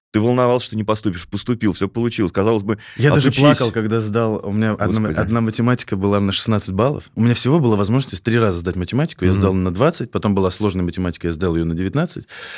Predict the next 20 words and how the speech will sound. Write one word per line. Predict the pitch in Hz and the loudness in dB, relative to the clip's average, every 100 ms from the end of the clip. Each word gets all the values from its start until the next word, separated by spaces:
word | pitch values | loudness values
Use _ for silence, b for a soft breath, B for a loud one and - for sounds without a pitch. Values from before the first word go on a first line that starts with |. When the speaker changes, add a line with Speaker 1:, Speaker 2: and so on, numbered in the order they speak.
| B B | B B
Speaker 2:
А | 101 | 0
была | 107 135 | 4 2
какая-то | 127 117 107 | 2 -2 -2
предварительная, | 98 104 113 165 156 95 | -2 0 2 2 2 -2
какая-то | 82 85 90 85 | -2 -6 -6 -6
то | - | -6
ли | 98 | -4
выпускной, | 95 98 - - 143 | -4 -4 -6 0 0
то | 135 | 0
ли | 82 | -4
ещё | 87 - | -6 -8
что-то. | - 98 90 82 73 67 | -6 -6 -4 -4 -4 -4
Я | 95 | 0
её | 110 107 | 0 0
сдал | 104 101 | 0 -2
на | 92 | -2
шестнадцать, | - 95 143 143 | -6 -4 -4 -2
я | 98 | -6
прихожу | 95 101 98 | -6 -6 -2
домой | 98 110 147 | 0 0 0